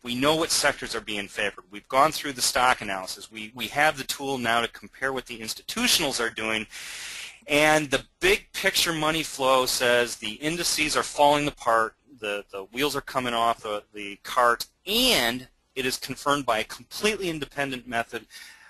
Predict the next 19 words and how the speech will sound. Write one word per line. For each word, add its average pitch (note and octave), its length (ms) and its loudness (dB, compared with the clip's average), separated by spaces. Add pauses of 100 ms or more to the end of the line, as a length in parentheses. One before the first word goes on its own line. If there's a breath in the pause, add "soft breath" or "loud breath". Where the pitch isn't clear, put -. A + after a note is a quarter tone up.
(140 loud breath)
uh, G2 320 2
effective A2 520 -4
volume, C#3 460 2
which G#2+ 160 -2
says A2 300 -2
that G2+ 160 -6
institutional A2+ 640 -10
money C3 300 0
is G#2 180 -10
flowing A2+ 440 -4
out G#2+ 220 2
of G#2 120 -8
the G2+ 100 -12
sectors. G#2 720 -2 (760 soft breath)
That C3+ 220 4 (120)
leads C#3+ 420 -2
us C#3+ 120 0
to B2 120 -8
think A#2 400 -4